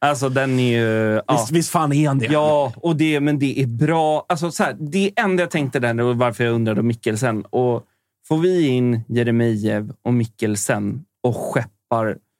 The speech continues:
Speaker 1: Veton, kan sälja Mikkelsen för en betydligt bättre peng så småningom. Det är ju en galet bra ekonomisk affär för Bayern.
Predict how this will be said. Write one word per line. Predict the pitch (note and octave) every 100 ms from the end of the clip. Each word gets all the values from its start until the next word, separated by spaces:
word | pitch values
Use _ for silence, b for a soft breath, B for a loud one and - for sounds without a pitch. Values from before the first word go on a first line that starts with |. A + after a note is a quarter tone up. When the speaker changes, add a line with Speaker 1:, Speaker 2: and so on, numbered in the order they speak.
| _ _ -
Speaker 1:
Veton, | C3 F#3 E3+ - E3+ E3 E3+ - -
kan | C3+
sälja | C3+ C#3+ B2+ A#2+
Mikkelsen | A#2 A#2+ - A#2 A2 - D#3+ D3+
för | C3+
en | A2+
betydligt | A2+ - - D3+ D3 B2
bättre | A#2+ -
peng | G#2 C3 A2+ A2+
så | A2
småningom. | - A2+ A#2+ G#2+ G#2 b b -
Det | A#2
är | B2
ju |
en | A#2+ A2+ A#2
galet | - A#2+ G#2+ C#3 -
bra | A2+ A2+
ekonomisk | - A#2+ G#2+ A2 G#2+
affär | - G2+
för | A2
Bayern. | G#2+ G2+